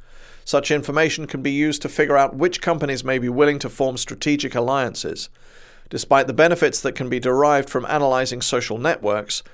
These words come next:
the Wharton researchers say that corporations have only begun to scratch the surface of its potential. Applied work in firms is really still in its infancy, notes Rosenkopf.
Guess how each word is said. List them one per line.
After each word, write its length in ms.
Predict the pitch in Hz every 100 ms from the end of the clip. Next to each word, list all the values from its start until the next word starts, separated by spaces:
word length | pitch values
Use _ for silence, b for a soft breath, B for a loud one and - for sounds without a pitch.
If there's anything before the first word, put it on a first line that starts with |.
| b
the 80 | 131
Wharton 300 | 131 180 143
researchers 600 | 143 143 147 135 - 113
say 280 | - 165 127
that 180 | 123 -
corporations 640 | 185 175 147 135 - 131
have 180 | 131 123
only 240 | - 160 143
begun 400 | 127 120 160 151
to 100 | 120
scratch 380 | - 147 123 -
the 80 |
surface 440 | 135 160 156 143 -
of 80 | 117
its 140 | 113
potential. 640 | - - 151 143 - - - b b b b
Applied 360 | - 139 139 127
work 300 | 135 139 139
in 80 |
firms 400 | 127 180 160 131
is 140 | 127 117
really 240 | 139 135
still 320 | 131 - 180
in 100 | 139
its 180 | 131 127
infancy, 480 | - 165 147 - 110
notes 300 | 104 101 -
Rosenkopf. 720 | 113 107 - - 92 - -